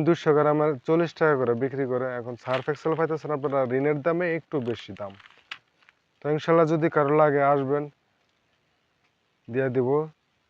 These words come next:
সার্ফ এক্সেল একশো আশিটা হচ্ছে, একশো আশিটা হচ্ছে আপনার পঁয়তাল্লিশ টাকা, আর সার্ফ এক্সেল হাফ কেজিটা হইলো শুধু একশো টাকা নিতে পারবেন আপনারা, হাফ কেজির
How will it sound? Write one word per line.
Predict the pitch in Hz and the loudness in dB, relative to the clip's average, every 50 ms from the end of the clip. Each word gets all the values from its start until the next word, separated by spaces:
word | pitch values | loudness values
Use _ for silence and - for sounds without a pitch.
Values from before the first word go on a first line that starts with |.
| _ _ _ _ _ _ _ _ _ _ _ _ _ _ _ _ _ _ | _ _ _ _ _ _ _ _ _ _ _ _ _ _ _ _ _ _
সার্ফ | - 120 120 117 - 139 | -2 -2 -2 -2 -4 -6
এক্সেল | 123 - - 147 143 143 123 139 | -6 -2 0 0 2 0 -2 -4
একশো | 135 - - 143 139 | -8 -4 0 0 0
আশিটা | 139 - - 139 135 147 147 | 0 0 -2 -2 0 0 0
হচ্ছে, | 131 - - 156 151 147 139 120 - - _ _ _ _ _ _ _ _ _ _ _ - | -2 -2 -2 0 0 0 0 -4 -8 -16 _ _ _ _ _ _ _ _ _ _ _ -16
একশো | 151 147 - - - - 135 131 131 123 113 - _ _ _ _ _ _ _ _ _ _ _ _ _ _ _ _ _ _ _ _ _ _ - 135 | -16 -14 -14 -12 -8 -4 -2 -2 -2 -4 -6 -12 _ _ _ _ _ _ _ _ _ _ _ _ _ _ _ _ _ _ _ _ _ _ -12 -12
আশিটা | 127 - 143 127 139 139 | -6 -4 -2 -2 -2 -2
হচ্ছে | 123 - 156 147 | -2 0 -2 -2
আপনার | 139 127 143 147 143 139 131 104 - _ _ _ _ _ _ _ _ _ | 0 0 0 0 0 0 -2 -6 -12 _ _ _ _ _ _ _ _ _
পঁয়তাল্লিশ | - 143 135 - 156 147 147 135 - _ - | -8 -8 -2 0 0 0 0 -2 -2 _ -4
টাকা, | 175 160 190 185 151 113 98 - _ _ _ _ _ _ _ _ _ _ _ _ _ _ - | 0 4 6 6 4 4 0 -6 _ _ _ _ _ _ _ _ _ _ _ _ _ _ -12
আর | 110 110 110 110 107 98 - _ _ _ _ _ _ _ _ _ | -8 -8 -6 -8 -8 -12 -16 _ _ _ _ _ _ _ _ _
সার্ফ | - 127 127 - - 135 | -6 -6 -4 -4 -6 -6
এক্সেল | - - 151 135 127 | -4 -4 -6 -4 -4
হাফ | 127 123 - - | -6 -8 -6 -6
কেজিটা | - 139 135 147 143 151 156 | -4 -4 -2 0 0 2 2
হইলো | 156 160 175 196 214 208 - - - - - - - - - - - - - - | 2 0 -2 -4 -6 -10 -16 -20 -20 -20 -20 -20 -20 -20 -20 -20 -20 -20 -18 -8
শুধু | - 147 131 131 156 175 | -6 -4 0 2 0 0
একশো | 170 - - 165 165 | 0 0 0 2 4
টাকা | 160 151 147 | 4 6 4
নিতে | 151 139 151 147 | 4 4 2 2
পারবেন | 131 135 120 117 113 107 | 2 0 -2 -2 -4 -4
আপনারা, | 101 110 104 98 98 - _ _ _ _ _ _ _ | -6 -8 -10 -10 -14 -18 _ _ _ _ _ _ _
হাফ | - 127 123 - _ | -10 -10 -10 -8 _
কেজির | - 143 139 151 147 | -6 -4 -4 -4 -6